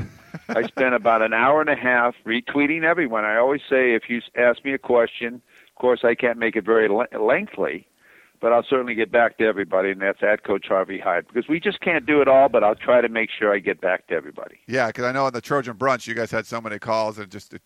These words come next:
Speaker 1: there
Speaker 2: Oh.
Speaker 1: wasn't enough time. I mean, I, there's just not enough
Speaker 2: No.
Speaker 1: time. There's just so much going on. Um, well, let me jump in, and we'll go with, uh, one of these voicemail questions. Here you go.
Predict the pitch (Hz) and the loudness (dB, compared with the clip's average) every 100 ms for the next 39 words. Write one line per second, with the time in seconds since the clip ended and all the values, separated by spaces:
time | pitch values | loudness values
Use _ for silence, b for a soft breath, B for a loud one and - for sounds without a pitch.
0 | - 127 123 139 123 127 120 - 120 87 | -10 -8 -4 -4 -6 -6 -6 -2 -4 -4
1 | 85 53 - 98 104 107 113 110 117 170 | -10 _ -16 -10 -8 -8 -10 -14 -10 -2
2 | 208 151 - 110 82 85 113 101 135 127 | 0 0 -2 -8 -8 -12 -14 -12 -10 -10
3 | 113 - 107 110 95 87 _ b b b | -10 -10 -8 -8 -8 -12 _ b b b
4 | b b - 113 110 104 104 _ _ 120 | b b -4 -2 -2 -4 -12 _ _ -8
5 | 127 196 190 151 165 - - 135 131 131 | -4 -4 -4 -2 -2 -4 -8 -4 -2 -2
6 | 143 156 180 185 _ _ _ _ - 123 | -4 -8 -14 -18 _ _ _ _ -10 -6
7 | 123 123 123 131 127 127 127 131 127 127 | -4 -4 -6 -8 -6 -6 -4 -4 -4 -6
8 | 127 - 120 117 117 117 117 _ _ _ | -8 -6 -4 -2 -2 -4 -8 _ _ _
9 | _ 120 127 127 - 120 104 87 92 92 | _ -10 -8 -8 -8 -8 -8 -12 -12 -14
10 | - - 104 90 - | -20 -16 -14 -14 -16